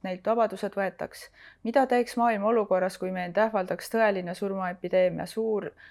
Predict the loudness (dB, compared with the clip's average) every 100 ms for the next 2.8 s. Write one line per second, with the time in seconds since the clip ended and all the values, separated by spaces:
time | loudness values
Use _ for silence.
0 | -20 _ -2 0 4 4 2 -2 -2 2
1 | 2 2 -2 -6 -10 -10 _ _ _ -6
2 | -2 0 0 2 2 2 0